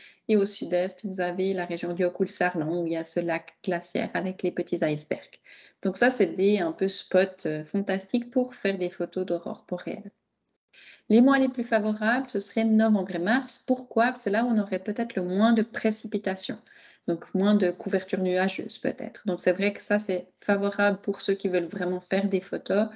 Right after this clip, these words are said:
ou avoir les meilleures chances. Après, tout l'hiver, euh, décembre, janvier, février, c'est aussi une bonne période. Par rapport à la météo, donc l'hiver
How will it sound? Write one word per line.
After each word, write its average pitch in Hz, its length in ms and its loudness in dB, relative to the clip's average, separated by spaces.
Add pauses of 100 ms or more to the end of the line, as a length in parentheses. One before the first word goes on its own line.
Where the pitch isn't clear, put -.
(300)
ou 196 100 6
avoir 196 300 4
les 180 100 -2
meilleures 170 320 -2
chances. - 540 -14 (400)
Après, - 340 0
tout - 160 0
l'hiver, 190 580 4 (120)
euh, - 100 -10
décembre, 175 460 -2
janvier, 170 340 -2
février, 180 540 2
c'est 208 260 -2
aussi 170 280 -2
une 202 120 4
bonne 185 220 2
période. - 340 -8 (1900)
Par 190 120 -10
rapport 208 300 2
à 214 60 2
la 196 100 2
météo, 226 540 2 (420)
donc 196 280 0 (500)
l'hiver 247 520 4